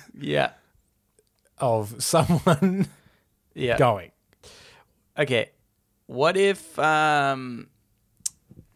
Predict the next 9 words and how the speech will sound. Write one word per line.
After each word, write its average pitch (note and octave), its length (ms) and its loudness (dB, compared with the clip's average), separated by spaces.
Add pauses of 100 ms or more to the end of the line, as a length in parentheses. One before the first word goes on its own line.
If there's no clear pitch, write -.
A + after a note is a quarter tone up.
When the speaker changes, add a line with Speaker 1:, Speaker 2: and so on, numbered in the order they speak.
(140)
Speaker 1:
uh, A#2 1120 0 (580)
okay, A#2+ 440 -6
so B2+ 480 -4
then B2+ 560 -8 (100)
at C3+ 160 -4
what D3 280 -8
point D#3 440 -4 (180)
would B2+ 380 -6
you, A#2 800 -6